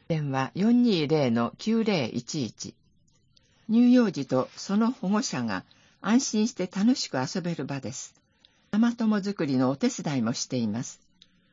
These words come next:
子育て家庭の親子の交流の場、相談、子育て事情が聞ける場、学びの場としてご利用ください。開館日、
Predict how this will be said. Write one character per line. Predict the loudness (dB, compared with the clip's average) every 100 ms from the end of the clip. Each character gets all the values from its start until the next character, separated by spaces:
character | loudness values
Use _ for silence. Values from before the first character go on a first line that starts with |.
| _ _ _ _ _
子 | -6
育 | -2 0 -2
て | -4
家 | -4 -2
庭 | 0 2
の | 0 0
親 | 0 0
子 | -2
の | -6 -6
交 | -4 -2
流 | -2 -2
の | -4 -4
場、 | -6 -8 _ _ _ _ _
相 | -8 -4 -2
談、 | -4 -4 -6 -8 _ _ _ _
子 | -8
育 | -4 -2 0
て | -2
事 | -2
情 | 0 0
が | 0 -4
聞 | -8
け | -6 -6
る | -6
場、 | -8 -10 -12 _ _ _ _ -6
学 | 0 2 2
び | 2
の | 0
場 | -2
と | -6
し | -8 -6
て | -6
ご | -4
利 | -4 -2
用 | -2
く | -4
だ | -8 -10
さ | -10 -12
い。 | -12 _ _ _ _ _ _ _ _ _
開 | -6 -6
館 | -4 -4 -4 -4
日、 | -6